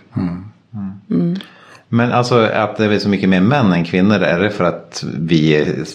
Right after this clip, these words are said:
Speaker 3: lite känsligare i våra celler? Eller
Speaker 2: Nej,
Speaker 3: för
Speaker 2: det är
Speaker 3: att
Speaker 2: för att ni dricker mycket mer.
Speaker 3: Jaha, okej.
Speaker 2: Mm.
Speaker 3: Vi är lite sämre helt enkelt. Ja.
Speaker 1: Men hur många dödsfall, eh, har vi totalt i Sverige då? När man
Speaker 2: Det är ungefär nittiotusen per år.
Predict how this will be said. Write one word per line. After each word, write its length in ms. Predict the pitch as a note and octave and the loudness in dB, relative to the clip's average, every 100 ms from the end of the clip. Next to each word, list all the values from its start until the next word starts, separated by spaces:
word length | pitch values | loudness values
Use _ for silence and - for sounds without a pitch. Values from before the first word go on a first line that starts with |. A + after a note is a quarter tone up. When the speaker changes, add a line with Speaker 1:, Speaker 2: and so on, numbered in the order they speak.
| - | -8
Speaker 3:
lite 220 | F#2+ - | -6 -4
känsligare 680 | - - F#2 E2 G#2+ G#2 E2+ | -4 -2 -2 -2 -2 0 0
i 20 | |
våra 200 | D#2+ E2+ | 0 -2
celler? 360 | - A2+ G2 E2 | 0 -2 0 -2
Eller 220 | E2+ G3 | 0 0
Speaker 2:
Nej, 280 | G3 F#3+ F#3+ | 0 0 0
Speaker 3:
för 40 | |
Speaker 2:
det 60 | G3 | 2
är 40 | |
Speaker 3:
att 80 | F3+ | 0
Speaker 2:
för 100 | F#3 | -2
att 120 | F3 | -2
ni 160 | - E3+ | -2 -2
dricker 340 | E3+ F#3 - | -2 -4 -2
mycket 220 | F3 F3 E3+ | -4 0 -2
mer. 120 | F3+ - | -2 -8
Speaker 3:
Jaha, 260 | - E2+ | -6 -4
okej. 220 | D2+ F2+ F2+ | 0 2 4
Speaker 2:
Mm. 120 | - | 4
Speaker 3:
Vi 180 | E2 D2+ | 2 0
är 40 | |
lite 220 | C#2+ D2 | -2 -6
sämre 380 | - D2+ D2 C#2+ | -6 -6 -4 -6
helt 180 | D#2 D2 - | -10 -12 -14
enkelt. 300 | D#2 - - | -18 -20 -14
Ja. 300 | D#2 D#2 - - _ - - - - - | -8 -8 -10 -20 _ -18 -14 -14 -10 -2
Speaker 1:
Men 140 | A#2+ | 0
hur 160 | B2 B2 | 2 2
många 260 | A#2+ A2+ | 2 2
dödsfall, 640 | A2+ A2 G2+ A2 A2 A2 A2 | 2 0 0 0 2 2 2
eh, 420 | G#2+ G#2 G2+ G2 F#2+ F#2 F#2 - G#2+ G2 G#2 G#2 - | 2 2 2 0 -2 -6 -8 -10 -12 -10 -10 -12 -8
har 240 | - G#2 | -2 0
vi 100 | F#2 G2+ | 2 0
totalt 440 | - A#2 B2+ A2+ | -2 0 0 0
i 60 | A#2+ | 0
Sverige 320 | - F#2+ F#2+ | 0 0 -2
då? 80 | F#2+ | -4
När 240 | F#2+ G2 | -6 -6
man 120 | - | -6
Speaker 2:
Det 120 | C4 A3+ | 0 4
är 40 | |
ungefär 260 | A3+ G#3 F#3 | 4 4 2
nittiotusen 920 | F3+ - F#3+ F#3 F3 - F3+ F3+ F3+ | 0 -2 0 0 0 2 2 2 0
per 240 | - F3 F#3 | -2 0 2
år. 300 | G#3 - | 2 0